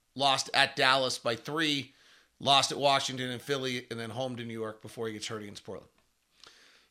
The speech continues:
He then goes out, comes back, and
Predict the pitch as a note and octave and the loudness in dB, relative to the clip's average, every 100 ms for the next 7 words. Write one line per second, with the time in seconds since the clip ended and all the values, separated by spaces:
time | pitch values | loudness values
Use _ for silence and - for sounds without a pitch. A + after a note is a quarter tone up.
0 | _ _ _ _ D#3+ F#3+ F#3+ F#3 D#3+ F3+ | _ _ _ _ -2 4 4 6 4 10
1 | F#3+ F#3 - - D#3+ D3 - D#3+ D#3 - | 10 10 6 -8 -6 -2 8 10 10 8
2 | - D3+ D3+ | -2 0 0